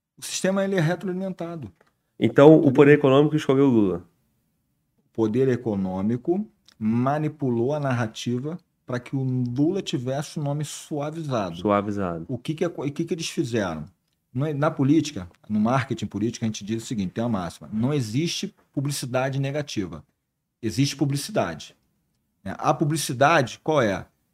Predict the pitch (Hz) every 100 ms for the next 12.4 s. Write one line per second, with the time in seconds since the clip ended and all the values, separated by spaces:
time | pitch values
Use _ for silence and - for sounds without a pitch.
0 | _ _ - 131 139 135 - _ _ 175
1 | 190 220 220 190 190 170 165 160 170 -
2 | - 165 160 190 - 156 160 185 165 170
3 | 175 180 170 156 147 160 185 156 101 85
4 | 87 _ _ _ _ - 165 160 220 254
5 | 247 196 175 156 - _ _ _ _ _
6 | - 190 196 170 139 - 151 147 123 101
7 | 143 156 - - 135 139 127 160 156 _
8 | - 101 - 110 165 226 262 214 156 165
9 | 180 180 143 131 _ _ _ _ - 185
10 | 180 185 165 107 87 _ _ _ _ _
11 | _ - 165 151 214 214 190 151 - 147
12 | 160 131 110 87